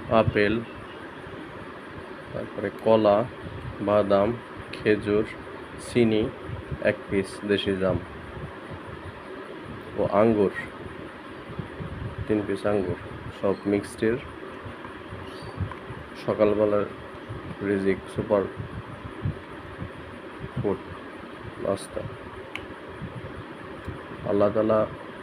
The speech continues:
যার জন্য যা বরাদ্দ রাখছেন তা আসবে। আমি আল্লাহ তাআলাকে বিশ্বাস করি, তিনি সর্বশক্তিমান। পৃথিবী ও প্রাণীকুলের সকলের রিজিক আল্লাহ তাআলাই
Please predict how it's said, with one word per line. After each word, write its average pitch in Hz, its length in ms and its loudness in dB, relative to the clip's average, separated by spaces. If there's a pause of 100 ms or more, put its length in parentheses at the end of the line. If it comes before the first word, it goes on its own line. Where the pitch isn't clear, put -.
(1040)
যার 101 220 8
জন্য 107 240 6
যা 107 100 6
বরাদ্দ 104 360 6
রাখছেন 107 440 4
তা 95 100 6
আসবে। 98 360 2 (1120)
আমি 104 100 2
আল্লাহ 98 200 6
তাআলাকে 104 300 4
বিশ্বাস 98 360 -2 (140)
করি, 90 220 2 (1300)
তিনি 104 280 6 (520)
সর্বশক্তিমান। 104 720 2 (1000)
পৃথিবী 110 400 2
ও 110 160 4
প্রাণীকুলের 107 540 4 (1400)
সকলের 107 380 4
রিজিক 101 340 -2
আল্লাহ 98 220 4
তাআলাই 95 280 4